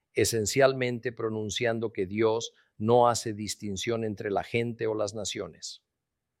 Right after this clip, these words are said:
El razonamiento del mundo es que tú no puedes simultáneamente tener distinción con la tolerancia. Y después de todo, ¿no se supone que la iglesia tenga que ver solo con la unidad?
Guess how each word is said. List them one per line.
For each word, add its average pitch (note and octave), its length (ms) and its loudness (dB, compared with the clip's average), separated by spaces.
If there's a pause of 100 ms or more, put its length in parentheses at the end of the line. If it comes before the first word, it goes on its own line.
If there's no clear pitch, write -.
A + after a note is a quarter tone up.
(340)
El A#2+ 160 4
razonamiento A#2 840 0
del F3 160 -2
mundo B2 520 0 (220)
es B2+ 220 2
que A2 140 -2
tú C#3+ 320 -2
no C#3+ 240 -2
puedes A#2+ 420 -2
simultáneamente A2 1500 0 (220)
tener A2 360 0
distinción A2 760 -4
con G#2+ 160 -6
la G2+ 120 -2
tolerancia. F2+ 760 -4 (440)
Y A2 120 -4
después G2 440 0
de G#2 100 -6
todo, G#2 420 -2 (320)
¿no G#2+ 220 0
se C#3 140 -4
supone B2 500 2
que B2 100 0
la G#2+ 120 0
iglesia G#2+ 420 -2
tenga A2+ 260 -2
que A2 120 2
ver G#2+ 180 0
solo A2 340 0
con A2+ 180 -2
la A2 80 2
unidad? A#2 580 2